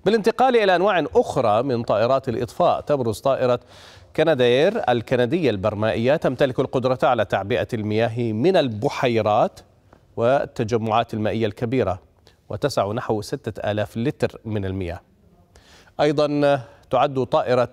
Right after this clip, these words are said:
إير تراكتور إيه تي الزراعية المصممة أساسًا لرش المحاصيل الزراعية من أبرز الطائرات التي تستخدم لمكافحة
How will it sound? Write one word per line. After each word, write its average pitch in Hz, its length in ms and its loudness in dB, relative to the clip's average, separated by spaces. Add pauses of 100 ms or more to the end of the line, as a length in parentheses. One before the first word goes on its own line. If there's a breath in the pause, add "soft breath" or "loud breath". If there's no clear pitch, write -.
(120)
إير 135 360 2
تراكتور 135 580 -2
إيه 139 160 2
تي 143 400 -2
الزراعية 107 580 0
المصممة 110 640 -2
أساسًا 117 480 0 (440 loud breath)
لرش 131 560 0
المحاصيل 120 640 0
الزراعية 107 680 -2 (360 soft breath)
من - 100 -6
أبرز 120 240 0
الطائرات 113 560 0 (300)
التي 101 240 -6
تستخدم 107 560 -4
لمكافحة 98 520 -2